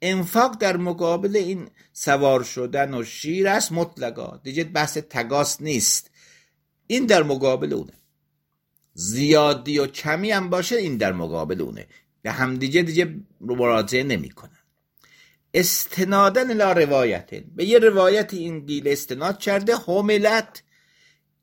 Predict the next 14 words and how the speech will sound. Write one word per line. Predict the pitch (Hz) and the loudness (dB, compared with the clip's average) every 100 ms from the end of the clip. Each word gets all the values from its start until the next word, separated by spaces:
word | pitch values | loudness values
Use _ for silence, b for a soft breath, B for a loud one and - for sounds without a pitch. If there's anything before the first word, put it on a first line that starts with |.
| _ _ _ _ | _ _ _ _
این | 196 180 | -2 0
است-، | - - - _ _ _ _ | -2 -4 -6 _ _ _ _
روایت | - 98 131 131 123 131 135 - | -6 0 2 4 4 4 0 -4
حمل | - - 156 190 185 | -12 0 0 0 0
شده | 185 - 175 170 160 | -2 0 -2 -2 -4
بر | 135 - 117 - _ | -4 -4 -4 -4 _
اذن | 165 180 151 120 117 | 4 4 4 0 -2
در | 107 98 | -2 -4
تصرف | - 98 104 90 104 151 208 214 - b b b b _ - | -8 -8 -6 -6 -2 0 0 -2 -12 b b b b _ -6
و | 117 - | -4 -2
انفاق | 135 139 131 - 196 226 180 | 0 0 -2 2 4 4 2
مع | 156 113 | -2 -2
تصاوی | 120 98 113 110 123 | -6 -4 -2 -2 -4
الحقه، | 107 - _ - 62 55 | -8 -14 _ -20 -18 -20